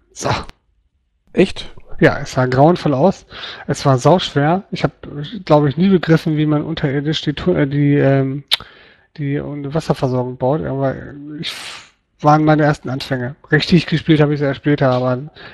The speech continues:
Speaker 1: das erste Mal hab ich's tatsächlich auf den, auf den C vierundsechzig angemacht.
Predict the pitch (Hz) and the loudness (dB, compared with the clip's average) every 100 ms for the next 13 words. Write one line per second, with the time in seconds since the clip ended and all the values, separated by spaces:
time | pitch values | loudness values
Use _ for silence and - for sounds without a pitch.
0 | - 131 170 - 180 165 160 - - 170 | -10 0 0 2 4 4 2 -4 0 0
1 | 165 160 151 165 143 143 - 139 165 151 | 2 0 0 -4 -6 -6 -8 -12 -4 -2
2 | 143 139 - 151 113 120 120 - | -2 -4 -6 -8 -6 -6 -10 -12